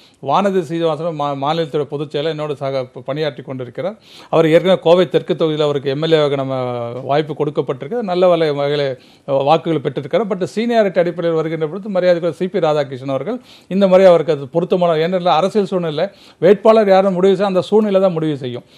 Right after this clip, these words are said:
ஆகவே அவருக்கு இன்னும் வாய்ப்புகள் இருக்கிறது. இவருக்கு இருவருக்கும் இருக்கக்கூடிய வயசு வித்தியாசம், இது அனுபவம், இதெல்லாம் சேர்ந்து சி பி ராதாகிருஷ்ணன் அவர்களுக்கு இந்த முறை வாய்ப்பு கொடுக்கப்பட்டிருக்கிறது. ஆனா இது வானதி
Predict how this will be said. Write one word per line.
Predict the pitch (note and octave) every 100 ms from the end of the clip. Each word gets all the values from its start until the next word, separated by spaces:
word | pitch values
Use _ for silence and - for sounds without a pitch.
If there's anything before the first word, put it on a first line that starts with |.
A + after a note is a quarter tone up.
| - - -
ஆகவே | G#3+ C#4+
அவருக்கு | C4+ A3+ G3
இன்னும் | A#3 A3+
வாய்ப்புகள் | G3+ A3 A3+ G#3
இருக்கிறது. | F#3 F#3 F3+ G#3+
இவருக்கு | G#3 G3 F#3+ F#3+ E3+ D#3+
இருவருக்கும் | F#3 G#3 G3 F#3
இருக்கக்கூடிய | F#3 F3 E3
வயசு | D#3+ F3 F3
வித்தியாசம், | D3+ E3+ E3 G3
இது | F#3
அனுபவம், | E3 F3 E3 E3+ F#3+
இதெல்லாம் | E3 E3 F#3 D#3+
சேர்ந்து | - F3 F3+ D3 C3+ - - - -
சி | - G#3
பி | G#3
ராதாகிருஷ்ணன் | G#3 G3
அவர்களுக்கு | F3+ D#3+ F#3 B3
இந்த | G#3
முறை | G3+ F#3+
வாய்ப்பு | F3 F#3+ E3+
கொடுக்கப்பட்டிருக்கிறது. | E3 E3 C#3+ C3 B2+ A#2+ B2+ A#2+ D#3+
ஆனா | G#3 A3+
இது | G3+ F#3+
வானதி | D3 F#3+ A#3+